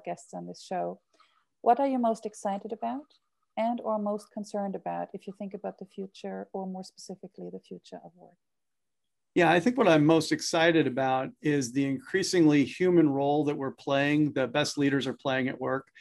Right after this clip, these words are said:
Speaker 2: I've seen leaders show an unprecedented level of vulnerability and
Speaker 1: Mm-hmm.
Speaker 2: transparency. I think that the pandemic and the economic and social fallout that we've seen has really led people to be, bring more of themselves to work.
Speaker 1: Mm-hmm.
Speaker 2: And so I'm really encouraged by the fact that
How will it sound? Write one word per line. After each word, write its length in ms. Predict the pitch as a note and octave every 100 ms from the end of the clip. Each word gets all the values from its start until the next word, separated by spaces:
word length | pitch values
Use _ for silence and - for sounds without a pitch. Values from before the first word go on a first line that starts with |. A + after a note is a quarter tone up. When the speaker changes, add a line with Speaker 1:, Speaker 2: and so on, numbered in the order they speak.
| - -
Speaker 2:
I've 180 | - E3
seen 280 | - F3+ E3
leaders 240 | E3 D#3+
show 260 | D#3 D#3 C#3+
an 100 | C#3
unprecedented 640 | C#3 C3 D#3+ D#3 D3 C#3+
level 320 | C#3 C#3 C3+ C3
of 100 | A#2+
vulnerability 920 | C3 C#3+ C#3 B2 B2 B2+ C3+ D3 D3+ _ -
and 100 | A#2+
Speaker 1:
Mm-hmm. 40 |
Speaker 2:
transparency. 1000 | C#3+ B2 A2+ - B2+ C3 C3 - C3+ C3 B2 _ - - -
I 100 | C#3
think 300 | C3+ E3 D#3
that 280 | D3+ C#3 C3
the 260 | C3+ B2+ B2
pandemic 600 | - C#3 C#3+ D3+ D3 C#3+
and 100 | C#3
the 80 | C3+
economic 440 | C#3 C#3 C#3 C#3+ C#3
and 140 | -
social 340 | - D3 C3 C3
fallout 420 | - C3+ C#3 C#3
that 60 | D3
we've 140 | C3+
seen 240 | - C#3+ C3
has 160 | B2+
really 340 | B2 C#3 C#3 B2+ _ _ _
led 360 | C#3 C#3+ E3+ F3
people 240 | F3 E3+ D#3
to 140 | D3+
be, 380 | B2+ C#3+ D3 D3
bring 240 | - G#3 G3
more 140 | F#3
of 80 | E3
themselves 440 | D3 - C#3+ C3+
to 100 | -
work. 260 | B2 B2 F#3
Speaker 1:
Mm-hmm. 340 | G#3 G3+ F#3+ G3+ _ -
Speaker 2:
And 80 | D#3
so 80 | F#3+
I'm 120 | F3+
really 180 | G3+ F#3
encouraged 520 | E3 F3 E3 D3 B2
by 140 | C#3
the 100 | C#3
fact 340 | C3+ C#3+ C#3 C#3+
that 160 | C3